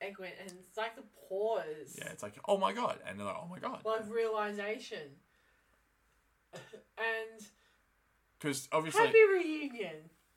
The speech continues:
Speaker 2: I don't,
Speaker 1: <laughs>
Speaker 2: I don't know at this point whether my, 'cause I don't think, yeah, my, Moiraine had brought her to the tower.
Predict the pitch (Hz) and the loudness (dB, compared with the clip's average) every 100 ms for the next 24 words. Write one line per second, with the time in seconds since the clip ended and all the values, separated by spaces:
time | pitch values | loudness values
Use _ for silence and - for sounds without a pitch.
0 | 208 - 185 269 247 - 208 311 370 185 | -10 2 4 6 2 2 6 6 6 2
1 | 190 185 160 - _ _ 170 160 165 170 | 2 0 -4 -10 _ _ 0 2 -2 -10
2 | - 175 156 147 143 143 139 131 127 135 | -6 -4 -2 -2 0 0 0 -2 0 0
3 | 135 147 147 175 165 196 320 302 - - | 0 -8 -10 -6 -4 -2 -4 -6 -10 -2
4 | 214 - - 143 202 - - - 170 180 | 0 0 -2 0 0 0 -8 -10 -4 0
5 | 208 302 240 202 170 135 127 147 175 160 | 2 0 -2 -2 -4 -8 -4 -2 0 0
6 | 147 135 113 - 135 135 90 71 | -2 -2 -12 -4 0 2 0 -4